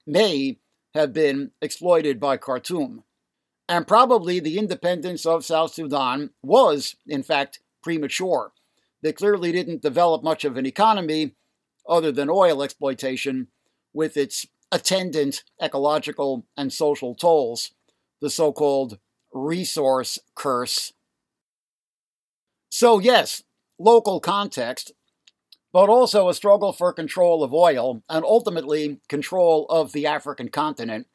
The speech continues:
by outside powers, which brings us to the current crisis. Okay, if you're looking for more evidence that Russia has been backing the R S F even amid the current fighting,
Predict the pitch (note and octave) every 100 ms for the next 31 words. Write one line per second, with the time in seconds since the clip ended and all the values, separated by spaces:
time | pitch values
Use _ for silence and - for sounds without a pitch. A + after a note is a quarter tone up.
0 | _ _ _ _ C3+ D3 C#3+ C#3 B2+ -
1 | C#3 C#3 - B2+ A#2+ C#3+ D3 A#2+ G2 -
2 | - _ _ _ _ - F3 A3+ - A3+
3 | A3 G#3 G#3 - F3+ F3+ F3 - D#3 -
4 | D3+ D3 C#3 - _ B2+ A#2+ G#2+ F#2 -
5 | - _ _ _ _ _ _ G#3+ G#3+ A#3
6 | E3+ G#2+ - _ _ _ _ - E3+ D#3+
7 | C#4 C#4+ B3+ A#3+ A3+ - F#3 F3+ F3 -
8 | B2+ F3 F#3+ G3 - F3+ D#3+ C#3 A2+ B2+
9 | - - C#3 C3 F3+ F#3 C#3 B2+ B2+ _
10 | _ _ _ D#3+ E3 C#3+ C3+ F#3 G3+ G3
11 | F3+ D#3 D3+ E3+ D#3+ C#3 E3 D3 C3 -
12 | - A3+ A3+ B3+ A#3 - F3+ F3 G3+ G#3
13 | F#3 - _ E3 - F#3 E3+ D3 E3 D#3+
14 | A#2+ F#2+ G#2